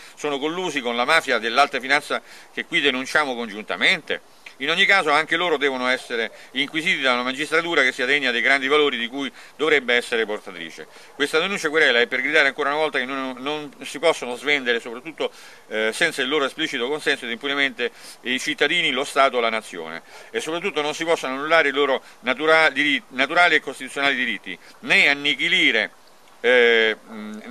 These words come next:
modificare o stravolgere il senso delle leggi e della Costituzione. Chi deve sempre essere in favore, che deve sempre essere in favore della totalità dei cittadini e dell'interesse nazionale e non sperequativa in favore delle banche na-, finanza internazionale.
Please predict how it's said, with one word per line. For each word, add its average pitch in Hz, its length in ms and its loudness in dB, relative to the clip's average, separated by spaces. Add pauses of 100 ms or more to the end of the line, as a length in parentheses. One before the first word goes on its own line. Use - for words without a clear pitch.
modificare 151 540 2
o 131 80 0
stravolgere 165 800 2 (280)
il 123 120 -6
senso 175 300 0
delle 135 160 0
leggi 170 260 2
e 151 40 -2
della 127 200 2
Costituzione. 120 600 -6
Chi 175 180 -4
deve 139 420 2 (300)
sempre 151 500 2
essere 139 400 0
in 123 140 -2
favore, 131 540 0
che 135 100 -4
deve 151 200 2
sempre 147 260 0
essere 131 220 0
in 117 60 -6
favore 147 240 -2
della 120 180 2
totalità 139 480 2
dei 127 120 -2
cittadini 175 540 0 (240)
e 120 100 -2
dell'interesse 151 640 2
nazionale 180 540 4
e 147 40 2
non 151 320 -4
sperequativa 139 500 0
in 135 80 0
favore 135 220 -6
delle 123 160 2
banche 139 300 0
na-, 127 160 0 (240)
finanza 139 580 0
internazionale. 101 720 -4